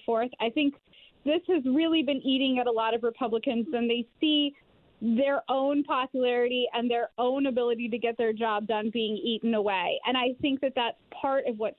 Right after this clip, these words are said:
driving this. Now, I didn't think that Mitch McConnell could get enough votes in the Senate to, to bring impeachment to trial before Donald Trump leaves office, but now they're saying that,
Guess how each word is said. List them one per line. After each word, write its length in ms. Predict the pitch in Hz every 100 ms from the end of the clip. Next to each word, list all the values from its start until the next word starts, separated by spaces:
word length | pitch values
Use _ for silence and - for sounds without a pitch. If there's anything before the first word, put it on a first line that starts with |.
| -
driving 540 | 220 196 220 196 180
this. 220 | 160 - -
Now, 340 | 262 240 240 _ _ _ _ -
I 180 | 330 415
didn't 400 | 427 370 320 - - - -
think 300 | 311 - 403
that 160 | 302
Mitch 160 | 277 262 277
McConnell 500 | 262 294 269 269 269
could 360 | - 302 285 247
get 220 | 269 302
enough 240 | 254 254 254
votes 320 | 240 254 294 -
in 100 | 262
the 100 | 247 -
Senate 360 | 254 294 269 -
to, 160 | 269 220 - - -
to 260 | 269 262 220
bring 540 | 220 226 254 294 320 269
impeachment 640 | 277 - 269 - 262 254 -
to 120 | 285 269 -
trial 440 | 233 226 254 262
before 560 | 247 240 233 226 226 220 226
Donald 300 | 220 220 -
Trump 260 | 226 220
leaves 200 | 226 208
office, 400 | 190 208 220 320 -
but 140 | 220
now 180 | 233 233
they're 140 | 240 240
saying 400 | 247 247 254 262 - _ _ - _
that, 280 | 254 254 254